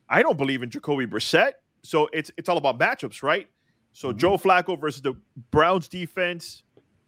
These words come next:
Speaker 1: your defense versus the Browns offense. I think it's a close game, but unfortunately, I'm gonna go towards the Browns. I think they win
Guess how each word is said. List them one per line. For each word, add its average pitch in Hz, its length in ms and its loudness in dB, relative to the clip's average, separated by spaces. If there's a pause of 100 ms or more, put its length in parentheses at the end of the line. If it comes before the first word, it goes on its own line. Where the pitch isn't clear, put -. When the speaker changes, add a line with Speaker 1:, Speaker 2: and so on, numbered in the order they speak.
Speaker 1:
your 151 180 6
defense 151 300 -2
versus 131 220 -6
the 123 80 -6
Browns 123 300 -2
offense. 143 420 0 (240)
I 117 80 -8
think 160 180 -2
it's 123 100 -4
a 117 40 -2
close 135 260 2
game, 135 220 0
but 120 100 0
unfortunately, 139 560 0
I'm 127 100 -4
gonna 123 140 0
go 127 220 4
towards 131 320 2
the 113 80 -6
Browns. 123 460 2 (360)
I 131 120 0
think 131 240 0
they 143 200 4
win 135 400 0